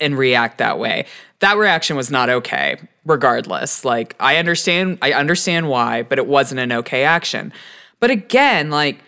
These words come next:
my whole problem with this entire scenario is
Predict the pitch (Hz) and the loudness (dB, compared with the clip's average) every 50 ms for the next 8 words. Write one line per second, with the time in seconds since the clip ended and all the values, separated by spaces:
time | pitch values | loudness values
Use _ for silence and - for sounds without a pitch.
0 | _ - _ _ 226 285 392 359 - - 208 214 214 214 - 190 165 151 135 143 | _ -20 _ _ 2 2 2 2 2 2 4 4 4 2 2 4 4 4 2 0
1 | 131 127 127 123 151 135 - 147 143 139 - - - - - 240 247 247 254 247 | -4 -4 -4 -2 0 -2 0 -2 -2 -4 -2 -2 0 2 4 4 4 4 2 2
2 | 240 - - 185 165 156 147 143 139 135 127 113 117 - - - 127 131 - - | 0 0 0 -2 0 0 2 2 2 2 2 0 0 -2 -2 -2 -2 -4 -8 -12
3 | - - - - - _ _ _ - 175 165 | -20 -20 -20 -20 -20 _ _ _ -2 -2 -2